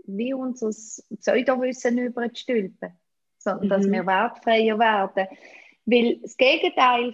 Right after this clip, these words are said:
Speaker 1: von dem, was du jetzt gerade gesagt hast, von, wenn man erwachsen ist, hat man es im Griff und ein bisschen Leiden ist gesund, kommt ja noch dazu und das ist doch alles kein Problem und wehe, du hast es nicht im Griff,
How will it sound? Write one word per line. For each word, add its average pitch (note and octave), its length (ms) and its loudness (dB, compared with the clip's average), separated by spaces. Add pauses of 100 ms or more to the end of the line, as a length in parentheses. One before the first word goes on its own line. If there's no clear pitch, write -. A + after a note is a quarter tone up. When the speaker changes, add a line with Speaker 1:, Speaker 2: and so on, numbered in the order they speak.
Speaker 1:
von A3+ 160 -6
dem, B3 240 -4
was A#3+ 100 -8
du C4 120 -8
jetzt C#4+ 260 -8
gerade B3 160 -6
gesagt A#3+ 420 -6
hast, G3+ 280 -12
von, G3+ 400 -4
wenn F#3+ 140 -2
man F#3 100 -8
erwachsen G3+ 520 -4
ist, A3 140 -8
hat G3+ 140 -4
man F#3+ 80 -8
es - 60 -8
im F#3+ 140 -6
Griff A#3+ 340 -4
und G3+ 140 -6
ein F#3+ 80 -8
bisschen G#3+ 280 -6
Leiden A3 300 0
ist G3+ 140 -6
gesund, B3+ 420 0
kommt A3+ 260 -2
ja A3+ 100 -2
noch A3 180 -4
dazu G#3+ 300 -8
und G3+ 320 -6
das F#3+ 160 -14
ist G3 180 -14
doch F#3+ 100 -8
alles F#3 300 -2
kein F3 180 -4
Problem F#3 460 -4
und G3 200 -12
wehe, F3+ 320 -2
du F3+ 160 -8
hast F3+ 140 -6
es - 60 -20
nicht G#3 160 -2
im C4+ 120 0
Griff, A#3+ 260 -4